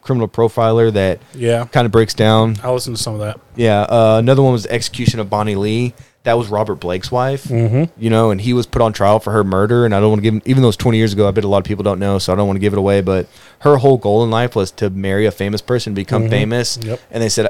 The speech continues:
Speaker 1: ironically, what made her famous was her death. Um, and the other one was, um, this was suggested to me from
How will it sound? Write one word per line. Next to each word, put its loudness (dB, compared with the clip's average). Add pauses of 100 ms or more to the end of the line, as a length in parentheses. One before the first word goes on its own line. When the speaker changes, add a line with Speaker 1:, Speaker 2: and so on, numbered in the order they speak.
(140)
Speaker 1:
ironically, -2
what -4
made 2
her -2
famous -4
was 0
her -2
death. -4 (460)
Um, 2
and -2
the 4
other 4
one 0
was, -4
um, 0
this -2
was -2
suggested -4
to -6
me -2
from -4